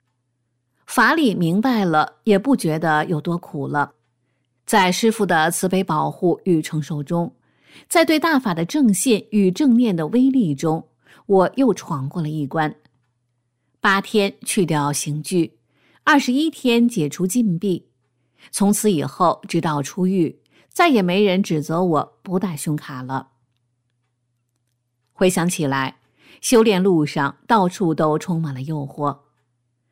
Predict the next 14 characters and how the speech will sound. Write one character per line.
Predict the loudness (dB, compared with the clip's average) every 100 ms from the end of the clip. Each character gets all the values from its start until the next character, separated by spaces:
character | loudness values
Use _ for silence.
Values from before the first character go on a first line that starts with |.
| _ -8 0
当 | 4 4
你 | 4 4
能 | 2 0
冲 | 0 -2 -2
破 | 0 0 4
对 | 2 2
名 | 0 2 2
利 | 2
情 | -2 -4 -4 0
的 | 2 2
大 | 0 -8
小 | -8 -6
诱 | -2 -2
惑， | -4 -4 -2 -2